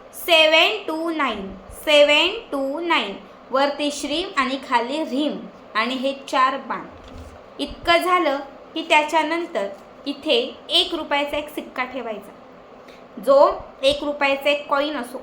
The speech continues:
एक घ्या, दोन घ्या, पाच किंवा दहा रुपयाचा, कुठलंही नाणं चालेल. ते नाणंही स्वच्छ आणि छान असावं. ते नाणं बरोबर याच्यावरती तुम्हाला ठेवायचं आहे, या गोलवरती, सर्कलवरती, या श्रीम रीमवरती तुम्हाला ते नाणं ठेवायचं आहे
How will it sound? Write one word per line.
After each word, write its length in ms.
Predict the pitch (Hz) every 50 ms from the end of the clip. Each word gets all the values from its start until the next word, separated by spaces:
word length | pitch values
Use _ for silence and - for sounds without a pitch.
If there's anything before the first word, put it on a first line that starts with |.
| - 262
एक 220 | 285 294 277 240
घ्या, 160 | 285 277 269
दोन 300 | 269 269 269 269 277 269
घ्या, 140 | 269 269 262
पाच 360 | 262 - 254 247 247 - -
किंवा 160 | - 247 262
दहा 240 | 247 214 226 226 226
रुपयाचा, 320 | 226 226 - 226 214 - -
कुठलंही 540 | - 339 294 - - 311 311 - 277 349
नाणं 280 | 392 381 359 339 349 339
चालेल. 380 | - 320 247 226 196 - - -
ते 60 | 247
नाणंही 420 | 269 269 262 254 262 262 277 349
स्वच्छ 440 | 349 - - 285 277 294 - - -
आणि 160 | 294 285 311 285 -
छान 260 | - 285 262 254 254
असावं. 300 | 247 - 240 208 190 180 - - - - - - - - - -
ते 100 | 311 330
नाणं 360 | 330 311 294 277 269 294 320
बरोबर 320 | 311 302 302 302 311 320 294
याच्यावरती 560 | 277 277 - 302 285 294 285 294 302 294 -
तुम्हाला 280 | 294 285 285 269 269
ठेवायचं 500 | 285 285 302 285 247 240 240 247 240 269
आहे, 140 | 240 226 226 - - - - - - - - - - - - - - 233
या 200 | 254 269 311 349 359 - - - - - - -
गोलवरती, 560 | 233 262 269 269 269 269 262 269 262 - 294
सर्कलवरती, 800 | 285 - 262 233 240 254 254 254 254 262 254 254 - 294 359 - - - - - - - - - -
या 140 | 226 233 247 247
श्रीम 360 | - - 247 254 262 262 262
रीमवरती 520 | 262 247 254 254 254 254 247 254 254 262 269
तुम्हाला 320 | 254 269 254 262 247 220
ते 140 | - - 254
नाणं 300 | 254 233 214 220 233 226
ठेवायचं 480 | 233 - 294 302 330 349 330 339 -
आहे 280 | 285 240 220 214 208 214